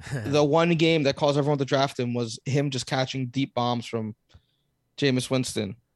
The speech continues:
Speaker 2: in the preseason. So it's pretty funny that that's what it was. I'm not buying into it.
Speaker 1: No.
Speaker 2: Uh, I, more notable for me was Deontay Harris's performance.
Speaker 1: He got hurt. He was one of the guys we didn't talk
Speaker 2: Yeah.
Speaker 1: about. So Deontay Harris, one reception for seventy-two yards.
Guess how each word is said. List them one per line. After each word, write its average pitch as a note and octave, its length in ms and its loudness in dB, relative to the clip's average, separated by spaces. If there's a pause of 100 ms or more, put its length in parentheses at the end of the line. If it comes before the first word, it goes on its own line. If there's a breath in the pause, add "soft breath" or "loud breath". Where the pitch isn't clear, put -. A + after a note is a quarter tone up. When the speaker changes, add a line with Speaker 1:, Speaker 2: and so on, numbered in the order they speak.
(140)
Speaker 2:
in A#2 100 -4
the A2+ 80 -4
preseason. A#2 640 -6
So B2+ 160 0
it's B2+ 80 -4
pretty D#3 220 0
funny C3+ 300 0
that B2 120 0
that's B2 260 -4
what B2 120 -2
it G#2+ 80 -2
was. G#2+ 420 -2 (680)
I'm C3 180 -2
not C3+ 240 2
buying A2 280 -2
into A2 260 -8
it. A2 180 -4 (180)
Speaker 1:
No. A#2+ 200 -4
Speaker 2:
Uh, G#2+ 160 -2
I, B2 240 0 (600)
more C3+ 220 2
notable C#3+ 380 2
for - 120 -6
me B2+ 140 0
was B2+ 140 0
Deontay A#2+ 360 -2
Harris's A#2 440 -2
performance. G#2 680 -8 (220)
Speaker 1:
He - 100 -20
got G2+ 140 -12
hurt. A#2+ 280 -8 (760)
He A2 80 -8
was G#2+ 80 -6
one A2+ 80 -4
of A2+ 40 -4
the A2 60 -6
guys A2 240 -2
we G#2 60 -6
didn't G#2 140 -6
talk A2 100 -2
Speaker 2:
Yeah. A2 80 -4
Speaker 1:
about. F2+ 220 -10 (840 loud breath)
So G2+ 240 -4
Deontay A#2 400 -4
Harris, A#2 280 0
one B2 220 -4
reception A#2 340 -2
for G2+ 80 -8
seventy-two A2 420 -4
yards. G#2+ 500 -2